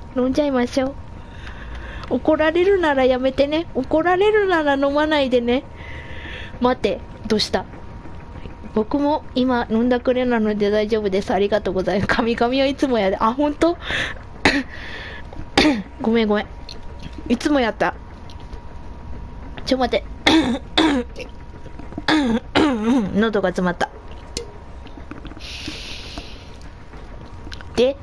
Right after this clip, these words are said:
どれくらい飲んでるんですか？えっとね、十二時半からね、ビールと、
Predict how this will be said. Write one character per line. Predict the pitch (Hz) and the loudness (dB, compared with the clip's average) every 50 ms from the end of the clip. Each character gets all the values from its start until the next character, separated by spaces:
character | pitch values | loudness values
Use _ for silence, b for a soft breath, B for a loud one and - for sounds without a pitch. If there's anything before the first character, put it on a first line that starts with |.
| - - | -8 0
ど | - 214 240 | 2 4 6
れ | 277 302 | 4 4
く | - 339 | 4 4
ら | 320 330 | 4 4
い | 320 320 | 2 2
飲 | 320 311 | 0 0
ん | 302 | 2
で | 247 220 | 2 2
る | 208 202 | 2 4
ん | 180 | 2
で | 175 180 | 2 2
す | 175 - | 0 2
か？ | - 190 170 | 2 2 2
え | 190 | 2
っ | 196 | 0
と | - 214 196 | 0 0 2
ね、 | 196 196 | 2 2
十 | 190 220 247 269 277 | 2 4 2 4 4
二 | 285 294 277 | 4 2 4
時 | 277 285 | 2 2
半 | 254 254 262 262 247 | 2 2 0 0 2
か | 214 185 | 2 2
ら | 180 175 170 | 2 2 0
ね、 | 165 160 175 | 2 0 2
ビ | 190 240 247 233 | 2 2 4 4
ー | 208 | 4
ル | 190 175 | 2 0
と、 | - - 208 190 180 170 165 - | 2 2 2 2 2 2 0 -2